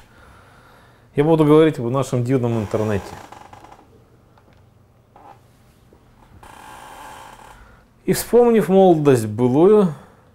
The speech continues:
и года так, наверное, тысяча девятьсот восьмидесятые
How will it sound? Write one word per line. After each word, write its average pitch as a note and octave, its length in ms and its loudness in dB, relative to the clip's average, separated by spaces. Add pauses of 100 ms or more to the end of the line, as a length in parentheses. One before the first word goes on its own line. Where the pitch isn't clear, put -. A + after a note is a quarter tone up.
(440)
и C#3 260 -2
года B2+ 460 2
так, G#2 200 -8
наверное, A2+ 520 -2
тысяча G2 480 -8
девятьсот G2 480 -6
восьмидесятые B2+ 1600 -6